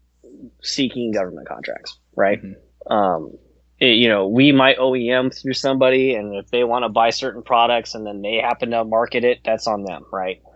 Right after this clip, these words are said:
Speaker 2: Mm-hmm.
Speaker 1: Um, I'm not, you know, I'm not big on that. I, you know, the government, selling something to the government, they'll nickel and dime you, they'll drive you nuts, and,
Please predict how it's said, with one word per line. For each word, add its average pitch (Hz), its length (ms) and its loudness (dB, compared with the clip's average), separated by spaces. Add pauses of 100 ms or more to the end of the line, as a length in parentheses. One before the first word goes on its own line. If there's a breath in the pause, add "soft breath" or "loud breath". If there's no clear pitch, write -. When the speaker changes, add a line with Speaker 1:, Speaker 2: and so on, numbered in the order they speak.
(140)
Speaker 2:
Mm-hmm. 104 360 -12
Speaker 1:
Um, 101 340 4
I'm 123 280 2
not, 117 340 2 (280)
you 127 140 -8
know, 87 120 -6
I'm 95 160 -6
not 104 180 -4
big 98 160 -4
on 80 160 -12
that. 64 280 -14
I, 113 100 4
you 110 220 2
know, 98 140 0
the - 100 -8
government, 139 380 6
selling 180 240 6
something 151 300 -2
to 127 40 -8
the 120 60 -6
government, 120 400 0
they'll 110 140 -6
nickel 123 260 -4
and 110 120 -4
dime 107 240 -2
you, 107 100 -4
they'll 101 100 -4
drive 113 240 0
you 104 80 -6
nuts, 98 540 -8 (300)
and, 92 560 -6